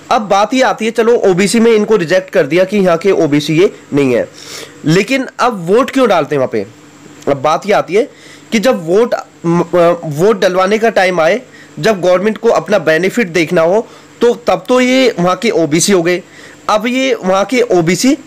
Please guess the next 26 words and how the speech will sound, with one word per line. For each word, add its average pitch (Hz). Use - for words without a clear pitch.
नहीं 175
है। 107
मतलब 185
वोट 180
के 233
लिए 254
वहाँ 170
के 214
ओबीसी 175
हैं, 240
दिल्ली 180
के 214
ओबीसी 170
हैं, 233
वहाँ 175
की 214
इनकी 202
आईडी 175
है, 233
सारी 180
चीज़ें 208
वो 196
valid 165
होंगी, 220
लेकिन 196
जब 202